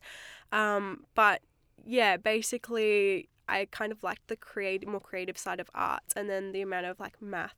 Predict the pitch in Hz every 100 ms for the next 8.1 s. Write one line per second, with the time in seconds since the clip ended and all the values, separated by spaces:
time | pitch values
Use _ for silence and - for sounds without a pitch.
0 | - 226 247 226 262 269 262 - 269 320
1 | 311 - 214 208 - - 339 453 - -
2 | - - - - - 220 214 208 208 202
3 | 190 - _ _ - 214 214 214 214 214
4 | 208 - - 233 240 196 110 - 220 202
5 | 240 226 247 254 302 330 285 - 233 214
6 | 208 190 185 185 180 - 185 - 185 -
7 | 196 185 185 190 196 202 214 220 208 175